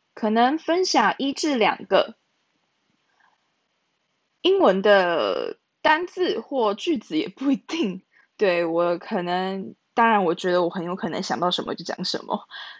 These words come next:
对，那希望呢，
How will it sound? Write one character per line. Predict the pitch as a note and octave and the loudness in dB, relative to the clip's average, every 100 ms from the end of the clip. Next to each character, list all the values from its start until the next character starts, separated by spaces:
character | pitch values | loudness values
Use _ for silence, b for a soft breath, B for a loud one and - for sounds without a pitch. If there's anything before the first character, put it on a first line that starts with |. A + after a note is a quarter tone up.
| - | -8
对， | - - - b b b | -6 -6 -10 b b b
那 | A3 G#3 G3+ F#3+ F#3 F3+ F3 E3 | 4 6 8 6 4 0 -2 -4
希 | - - C4+ C#4+ C#4+ | -8 -12 -6 -4 -2
望 | E4 C#4+ A#3 G#3+ | 0 0 -2 -4
呢， | G3+ G3+ G3 G3 | -4 -4 -6 -6